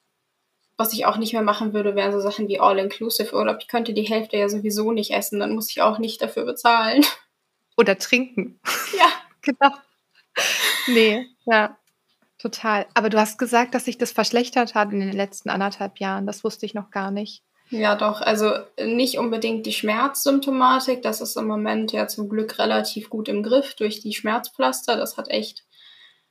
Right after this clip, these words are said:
Speaker 1: Wunder gewirkt, im Gegensatz zu allem, was ich so in den letzten zehn Jahren ausprobiert hab.
Speaker 2: Vielleicht
Speaker 1: Ähm,
Speaker 2: kannst du da für die HörerInnen auch noch mal zwei, drei Worte sagen, weil ich glaub, das ist auch interessant für die mit den Schmerzpflastern, wie du dazu gekommen bist und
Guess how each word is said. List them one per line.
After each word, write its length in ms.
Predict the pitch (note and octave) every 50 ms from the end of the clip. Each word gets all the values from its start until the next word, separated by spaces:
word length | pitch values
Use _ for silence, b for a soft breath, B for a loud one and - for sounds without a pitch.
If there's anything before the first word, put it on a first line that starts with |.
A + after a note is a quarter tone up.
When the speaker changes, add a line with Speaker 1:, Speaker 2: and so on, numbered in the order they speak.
| _ _ _ -
Speaker 1:
Wunder 380 | - G#3+ A#3 A#3+ C4+ C4 B3+ A#3+
gewirkt, 480 | A#3 B3 A#3+ A#3 B3+ C4+ C4+ - - G#3
im 100 | G#3+ A3+
Gegensatz 500 | A3+ A3+ A3+ A3+ A3 A3+ A3 A3 - -
zu 120 | - -
allem, 300 | - G#3+ A3+ A#3+ A#3 A3
was 160 | G#3+ A3 - -
ich 160 | G#3+ - -
so 100 | - -
in 140 | - A3 A3
den 140 | G#3+ G#3
letzten 340 | G#3 G#3 G#3 - - - G#3+
zehn 240 | - - G#3+ A3 G#3+
Jahren 180 | G#3 G3 F#3+ -
ausprobiert 600 | F#3+ - A3 - - - A#3+ B3+ B3 B3 - -
hab. 140 | C4 C4 - _ _ _ _ _ _ _ _ _ _ _ _ _ _ _
Speaker 2:
Vielleicht 380 | - A3 A3 G#3+ G#3+ G#3+ G3+ G#3
Speaker 1:
Ähm, 60 | G#3
Speaker 2:
kannst 200 | G3+ G#3 G3 -
du 60 | G3
da 200 | F#3 G3 G3 A3
für 180 | A3 - - A3+
die 120 | G#3+ G#3
HörerInnen 540 | G3 G#3 G3+ G3+ G3 - - G#3 G#3 G#3 G3
auch 180 | G3+ G3 F#3+ -
noch 140 | A3 G3 -
mal 160 | G3 F#3+ G3
zwei, 160 | - - F#3+
drei 220 | F#3+ G3 G3 F#3
Worte 260 | F#3+ G3 G3 - - F#3+
sagen, 360 | - G#3 G3 G3 G3+ G3 F#3+
weil 80 | F#3+ G3
ich 100 | F#3+ -
glaub, 160 | - G3 -
das 140 | - F#3 -
ist 100 | G#3+ -
auch 160 | - G3+ -
interessant 600 | - G3 F#3 - G#3+ G3+ - - G#3 G3 G3 G3
für 160 | - - G3+ F#3+
die 180 | - G3+ G3+
mit 180 | G3 G3 G3 -
den 120 | G3 F#3+
Schmerzpflastern, 800 | - - - G3+ F#3 - - - A3 G3+ F#3+ - - G3 F#3+ F#3
wie 40 | F#3+
du 80 | F#3+ G3
dazu 280 | F#3 F#3 F3+ - - -
gekommen 460 | - G3 - - G3+ F#3+ G3 G#3 G3+
bist 320 | G#3 G#3 G#3 - - - G#3+
und 160 | G3 G3+